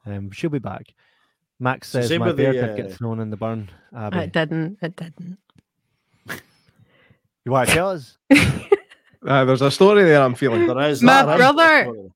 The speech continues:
Speaker 3: my brother claims that my dad <laughs> took one of his teddy bears and threw it in the river, right? Which, if you know my dad, you know that he'd never do something like that. But Max
Speaker 1: No.
Speaker 3: maintains that Mac-,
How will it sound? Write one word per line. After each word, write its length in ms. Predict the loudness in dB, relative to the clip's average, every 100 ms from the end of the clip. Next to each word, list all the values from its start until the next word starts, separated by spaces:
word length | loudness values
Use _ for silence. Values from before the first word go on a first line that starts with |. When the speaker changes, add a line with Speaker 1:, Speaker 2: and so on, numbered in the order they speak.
| _
Speaker 3:
my 240 | -10 -2 -2
brother 400 | 0 0 0 -2
claims 720 | -6 -8 -6 -6 -8 -12 -16 -14
that 400 | -8 -6 -6 -6
my 160 | -8
dad 540 | -6 -6 -4 -4 -6 _ _ -14
<laughs> 1120 | -12 -12 -14 -12 -12 _ -20 -20 -20 _ _
took 300 | -6 -6 -4
one 160 | -8 -6
of 100 | -6
his 260 | -8 -8 -12 -12
teddy 280 | -6 -4 -6
bears 400 | -10 -10 -10 -12
and 180 | -12 -12
threw 300 | _ -6 -6
it 100 | -4
in 160 | -6 -8
the 100 | -6
river, 440 | -8 -6 -10 -10 _ _ _ -8
right? 400 | -4 -4 -8 -16 _ _ _
Which, 440 | -6 -4 -6 -12 -18 -20 -20 _ _ -20 -10
if 140 | -8 -6
you 80 |
know 140 | -6 -4
my 140 | -4
dad, 280 | -4 -6 -6
you 100 | -10
know 140 | -10
that 80 | -10
he'd 120 | -10
never 200 | -10 -12
do 160 | -12 -14
something 220 | -14 -14
like 100 | -14
that. 100 | -14
But 100 | -10
Max 500 | -4 -2 -2 -6 -20 -20
Speaker 1:
No. 100 | -20 _ _ -10
Speaker 3:
maintains 600 | -8 -6 -6 -6 -8 -8
that 100 | -8
Mac-, 340 | -2 -2 -2